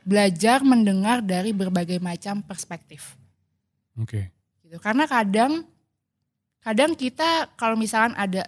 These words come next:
Speaker 1: eh, misalkan ada statement gitu ya. Kadang kita mikir tuh, gue mikir pendapat gue tuh paling bener gitu.
Speaker 2: Mm-mm.
Speaker 1: Padahal nggak juga, atau dilihat dari culture lain,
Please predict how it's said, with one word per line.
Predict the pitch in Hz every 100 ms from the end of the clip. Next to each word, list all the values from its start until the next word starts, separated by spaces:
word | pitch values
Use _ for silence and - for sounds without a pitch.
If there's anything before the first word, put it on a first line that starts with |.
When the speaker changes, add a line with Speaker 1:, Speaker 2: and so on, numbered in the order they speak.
| -
Speaker 1:
eh, | 180 180 175 175 -
misalkan | 185 214 233 208
ada | 180
statement | - 175 175 185 180 165
gitu | 156 156
ya. | 156 -
Kadang | 208 294
kita | 311 311
mikir | 311 254 - 311 320
tuh, | - 349
gue | 254 285
mikir | 285 226 294 311 _ _ _ _ _ _ _ _
pendapat | 208 190 208 190
gue | 233
tuh | -
paling | - 208 196 190
bener | 175 196 185 165 160 _ _ _ _ _ _
gitu. | 117 165
Speaker 2:
Mm-mm. | 127 107 107 _ _ _ _ _
Speaker 1:
Padahal | - 214 196 185 370 415
nggak | 233 202
juga, | 247 302 202
atau | 202 208 208
dilihat | 202 202 190
dari | 190 190
culture | 190 185 180 202 196
lain, | 180 156 226